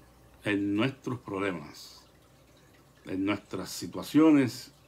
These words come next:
incomprensibles, en el desánimo,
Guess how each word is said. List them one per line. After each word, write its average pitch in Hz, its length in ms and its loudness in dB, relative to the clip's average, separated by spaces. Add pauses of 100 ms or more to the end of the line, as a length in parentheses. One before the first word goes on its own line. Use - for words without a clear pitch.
(100)
incomprensibles, 95 1200 -2 (1040)
en 98 160 -8
el 92 160 -6
desánimo, 95 920 0